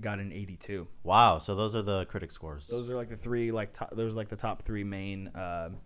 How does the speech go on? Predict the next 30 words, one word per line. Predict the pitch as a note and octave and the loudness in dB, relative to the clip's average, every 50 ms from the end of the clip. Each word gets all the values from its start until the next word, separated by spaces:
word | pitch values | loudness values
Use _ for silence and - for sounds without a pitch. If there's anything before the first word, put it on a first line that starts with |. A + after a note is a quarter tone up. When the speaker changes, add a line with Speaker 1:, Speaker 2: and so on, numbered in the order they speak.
| - - - - | -16 -18 -16 -14
Speaker 1:
scores. | - - - G#2+ F#2 C#2+ - - - - - - - - - - - - - - | -10 -6 -2 -2 -2 -2 -4 -8 -12 -16 -18 -18 -20 -20 -20 -20 -20 -20 -20 -16
Speaker 2:
So, | - - - - A#2 A2 F#2 D#2 C#2+ - - - - - - - - - - - - - - - - - - - - - - - - - - - - - - - - | -12 -4 4 6 8 8 8 6 2 -4 -12 -16 -18 -18 -18 -18 -18 -16 -16 -16 -16 -16 -16 -16 -16 -16 -16 -16 -16 -16 -16 -18 -18 -16 -18 -18 -18 -18 -12 -4 -2
better | E2+ E2+ F2 F#2 | 0 2 2 2
than | G2 A2+ A#2+ | 0 0 -2
Black | B2 B2+ A#2+ A#2+ - | 0 -2 -2 -2 -2
Panther | - A#2 F#2+ F2+ F2+ - F2 E2+ - - | -2 -2 -2 -4 -4 -4 -6 -6 -6 -4
or | G#2 F#2+ | -4 -4
wor-, | F2 F2 F2 - | -2 -4 -4 -2
no, | - G#2 F#2+ | 0 2 2
I'm | F2 F2 E2+ | 2 0 -2
just | - - | -4 -8
kidding. | - - - - | -12 -12 -14 -10
So | - - D#3 D#3 | 0 6 10 12
out | E3 F3+ F#3+ G3+ | 12 12 12 12
of | G#3+ G3+ | 10 6
a | |
s-, | F#3+ - - - - - | 4 0 -4 -2 6 10
out | C3+ D#3 | 10 10
of | D#3+ D#3 | 10 8
ten, | - - D3 C#3 C3+ C3+ C3+ C3+ A#2 | 2 2 4 4 4 4 4 4 4
what | A2+ A#2+ A2+ | 4 4 4
will | A2+ | 2
you | A2 G2+ | 0 0
score | - - F2+ E2 C#2+ | 0 0 -2 -2 -2
it? | C#2+ - - - - - - - | -4 -6 -8 -10 -10 -8 -8 -8
Speaker 1:
<sighs> | - - - - - - | -8 -10 -12 -14 -12 -10
Out | F#2+ G2 G2 | -8 -6 -6
of | F#2 - | -8 -8
ten, | - - F#2+ F#2+ G2 G2+ G#2 G#2 - - - - - - - - - - - - - - - - - - - - - - - - - - - - - | -8 -8 -6 -6 -4 -6 -6 -8 -10 -12 -14 -14 -14 -16 -16 -18 -18 -18 -20 -20 -20 -20 -18 -16 -16 -14 -14 -16 -18 -18 -18 -18 -16 -16 -16 -12 -8
um, | - G#2 G#2 G#2 G#2+ G#2 G#2+ G#2+ G#2+ G#2+ G#2 G#2 G#2 G#2 G#2 | -4 -2 -2 0 0 0 0 -2 -2 -2 -2 -2 -2 -4 -6